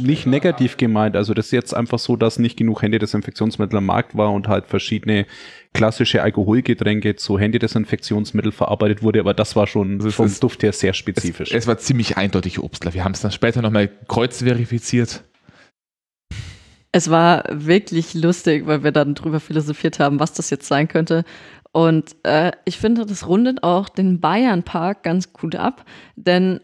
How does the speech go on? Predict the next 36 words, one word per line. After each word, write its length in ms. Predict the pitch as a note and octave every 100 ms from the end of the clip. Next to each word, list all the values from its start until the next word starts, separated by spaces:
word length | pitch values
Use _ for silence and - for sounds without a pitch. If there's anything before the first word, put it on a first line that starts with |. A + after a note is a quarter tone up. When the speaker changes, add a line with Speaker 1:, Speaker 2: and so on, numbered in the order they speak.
| -
Speaker 3:
äh, 400 | F3 F3 E3+ - -
lokale 560 | E3+ F3 F#3+ A3+ B3
bayerische 800 | F#3 D#3 E3+ A#3 A#3 G3+ F#3+ G3+ F#3
Brennereien 680 | E3 F3 E3 D3+ E3+ F#3 F#3
wurden 220 | E3 F3+
vermutlich 500 | F#3 D#3+ E3+ F#3 E3+
hier 140 | F3+ F3
zu 120 | -
Rate 320 | C#3+ E3+ E3+
gezogen 420 | E3 - E3+ F3+ - - A3
und 160 | E3+ E3
der 80 | D#3+
Duft 300 | F3+ F#3+ - - - D#3
roch 200 | F3 -
auch 200 | D#3 D#3
sehr 220 | D#3 D#3+
nach, 300 | D3+ D#3+ - D#3
ähm, 180 | D3+
bayerischem 440 | D3+ B2+ - - -
Obstler. 440 | - - D#3+ E3 - - - _
Also 380 | C#3+ D3+ D3+ D3+ -
alles 240 | F3+ F#3
in 80 | D#3
allem, 340 | D3+ F3+ F#3+ F3 - -
äh, 100 | E3
gekonnt 600 | E3+ F3 - G3 B3 -
ins 320 | G3 - -
Theming 360 | G3+ F#3 B2 C2
eingebaut. 640 | G#2+ C3 - D#2 F2 - - A#2 -
Speaker 2:
<laughs> 360 | - G3 F3+ G#2+
So 140 | -
kann 160 | G2 A#2+
man's 160 | D3 F2
auch 160 | F2+
sehen, 200 | - D#2+
ja. 160 | D#2